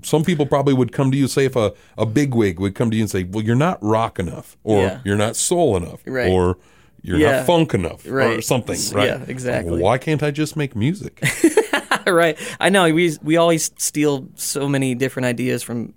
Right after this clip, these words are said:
Speaker 2: so many different genres.
Speaker 1: Yeah.
Speaker 2: You know, it's crazy. But yeah, that question has eluded me for, for so long, and, you know, s-,
Speaker 1: I
Speaker 2: lost sleep over that question, you
Speaker 1: Right.
Speaker 2: know?
Speaker 1: You
Speaker 2: It's just like, 'cause I'm like, I don't know what to categorize myself as, but, uh,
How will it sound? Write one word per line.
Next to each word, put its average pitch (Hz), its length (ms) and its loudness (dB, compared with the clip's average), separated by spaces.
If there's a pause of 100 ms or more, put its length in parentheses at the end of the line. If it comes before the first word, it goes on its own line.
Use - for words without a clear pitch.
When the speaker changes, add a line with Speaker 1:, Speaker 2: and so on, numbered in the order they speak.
Speaker 2:
so - 180 -4
many 127 140 0
different 117 260 -4
genres. 127 480 -2
Speaker 1:
Yeah. 143 320 0 (200)
Speaker 2:
You 127 140 -4
know, 120 200 -2
it's 123 120 -8
crazy. 123 480 -4
But 131 220 0
yeah, 170 160 4
that 175 300 0
question 175 340 -2
has 127 280 -4
eluded 135 400 0
me 120 200 -4
for, 120 340 -10 (280)
for 123 280 -4 (140)
so 170 300 0
long, 147 380 4
and, 117 140 -6 (560)
you 131 160 -4
know, 123 260 -2 (180)
s-, - 200 -12
Speaker 1:
I 135 100 -4
Speaker 2:
lost 156 420 2
sleep 165 400 0
over 127 260 0
that 117 240 -2
question, 131 400 0
you 196 60 2
Speaker 1:
Right. 143 160 2
Speaker 2:
know? 151 160 4
Speaker 1:
You 170 60 4
Speaker 2:
It's - 60 -2
just 147 200 -2
like, 160 160 2
'cause 165 120 -2
I'm 208 220 0
like, 370 240 -4
I 196 80 -4
don't 381 160 -2
know 175 160 2
what 208 160 -2
to 151 60 -8
categorize 156 600 0
myself 151 460 -6
as, 170 320 -2
but, 127 320 -2
uh, 127 160 2